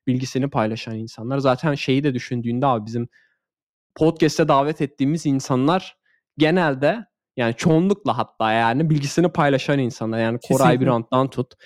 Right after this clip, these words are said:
Speaker 1: Yani adam bütün yaptığı her şeyi Twitch'te paylaşıyor. İşte Adem İlter'i davet ettik. Adam YouTube kanalında neler neler paylaştı. Fatih Arslan bir sürü blog yazıyor. Twitter'da bir sürü şey paylaşıyor. Bilgem Çakır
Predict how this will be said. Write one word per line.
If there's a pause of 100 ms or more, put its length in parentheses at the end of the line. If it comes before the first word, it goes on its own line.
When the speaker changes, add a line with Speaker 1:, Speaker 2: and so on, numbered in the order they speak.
(160)
Speaker 1:
Yani
adam
bütün
yaptığı
her
şeyi
Twitch'te
paylaşıyor.
İşte
Adem
İlter'i
davet
ettik.
Adam
YouTube
kanalında (340)
neler
neler
paylaştı.
Fatih
Arslan
bir
sürü
blog
yazıyor.
Twitter'da
bir
sürü
şey
paylaşıyor. (360)
Bilgem
Çakır